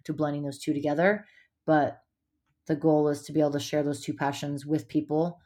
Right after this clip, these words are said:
um, that they too can work hard and wind down at the same time.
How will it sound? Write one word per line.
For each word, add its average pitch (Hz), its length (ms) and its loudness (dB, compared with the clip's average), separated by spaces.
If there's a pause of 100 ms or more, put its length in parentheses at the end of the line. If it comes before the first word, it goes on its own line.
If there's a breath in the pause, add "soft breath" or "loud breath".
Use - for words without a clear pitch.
(320 soft breath)
um, 143 300 -6
that 156 200 0
they 160 160 6
too 160 260 2
can 147 280 -2
work 143 200 -2
hard 139 320 -2
and 143 200 -6
wind 135 220 -8
down 131 200 -6
at 131 60 -12
the 147 60 -12
same 127 260 -12
time. 135 400 -12